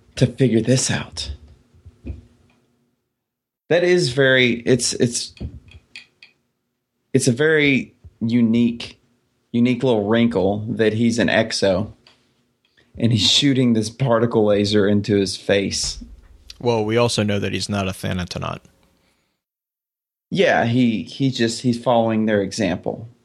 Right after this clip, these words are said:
Speaker 1: which I don't know how,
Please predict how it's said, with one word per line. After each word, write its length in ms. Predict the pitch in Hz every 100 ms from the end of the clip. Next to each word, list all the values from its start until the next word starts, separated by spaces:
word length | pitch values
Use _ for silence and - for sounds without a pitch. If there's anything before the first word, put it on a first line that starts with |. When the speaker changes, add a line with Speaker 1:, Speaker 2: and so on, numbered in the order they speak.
| _ _ _
Speaker 1:
which 420 | - 120 - - - _ -
I 380 | 120 113 110 - _ _ _ _ _ _ _ _ _ -
don't 260 | 131 -
know 180 | 123 113
how, 500 | 113 110 101 98 107